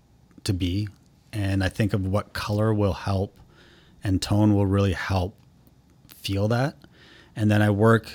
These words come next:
when it comes to color contrast, I'll just try to work with complementary colors as much as I can to, um, give as much depth and balance to the shot. And I guess surrealism versus realism is,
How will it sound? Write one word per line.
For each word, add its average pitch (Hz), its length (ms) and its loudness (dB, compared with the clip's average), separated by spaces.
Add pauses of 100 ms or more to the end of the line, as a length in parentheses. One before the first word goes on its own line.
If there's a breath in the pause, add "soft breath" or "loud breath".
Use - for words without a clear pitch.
(240)
when 107 140 -2
it 104 80 -4
comes 110 140 2
to 101 60 -2
color 104 280 0
contrast, 107 760 2
I'll 101 140 -6
just 110 220 -4
try 117 160 -2
to 107 80 -2
work 104 280 -2
with - 240 -6
complementary 101 640 -2
colors 101 300 -2
as 92 80 -8
much 101 160 -2
as 95 60 -2
I 95 80 -2
can 98 500 0 (760 loud breath)
to, 104 720 4
um, 90 560 -2 (260)
give 113 140 2
as 98 100 0
much 98 280 -2
depth 98 240 -4
and 95 100 0
balance 98 380 0
to 95 80 -2
the 87 80 -6
shot. 101 400 0 (640 loud breath)
And 113 100 0
I 110 60 2
guess 117 240 4
surrealism 113 880 6
versus 101 440 2
realism 101 580 4 (180)
is, 101 600 -2